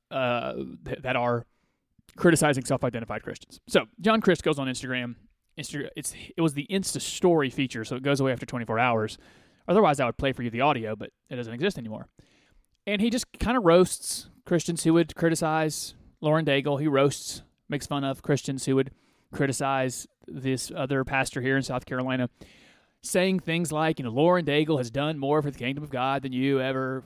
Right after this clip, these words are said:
uh, than you people who criticize ever would, or, or, and this other pastor Gray has done all these other good things." So I, I would argue that case that they've done more for the kingdom than the people criticizing them.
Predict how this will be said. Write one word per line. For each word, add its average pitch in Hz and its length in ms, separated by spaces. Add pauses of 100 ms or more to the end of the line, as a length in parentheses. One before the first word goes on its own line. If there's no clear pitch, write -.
uh, 113 200
than 120 220
you 135 200 (100)
people 131 180
who 135 80
criticize 131 520
ever 127 240
would, 131 460
or, 131 200 (100)
or, 127 160
and 143 300
this 139 120 (120)
other 143 160
pastor 131 640
Gray 127 500
has 123 140
done 123 100
all 127 100
these 127 120
other 127 120
good 127 180
things." 131 400 (760)
So 190 280 (460)
I, 202 240
I 240 120
would 143 160
argue 127 540 (640)
that 135 340
case 127 380
that 123 100
they've 120 260
done 131 460 (360)
more 247 180
for 226 100
the 202 80
kingdom 131 400
than 120 300 (280)
the 135 260
people 151 200
criticizing 120 500
them. 110 180